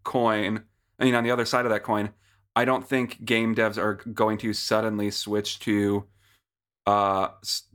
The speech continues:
I mean, start having requirements for people that, that, uh, I mean, that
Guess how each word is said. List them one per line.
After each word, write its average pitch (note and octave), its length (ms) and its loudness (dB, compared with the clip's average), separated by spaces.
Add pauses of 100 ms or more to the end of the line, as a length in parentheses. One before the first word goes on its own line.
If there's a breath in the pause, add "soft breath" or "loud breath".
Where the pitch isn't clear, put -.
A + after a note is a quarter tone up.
(100)
I A#2+ 60 4
mean, A#2 160 2
start A2+ 360 0
having A2 340 -2
requirements G#2 680 -2
for G#2 200 -2
people G2+ 500 0
that, G2+ 220 -4 (300)
that, G2+ 260 0
uh, G2 260 0 (300)
I B2+ 80 2
mean, A2 220 0
that A2+ 260 0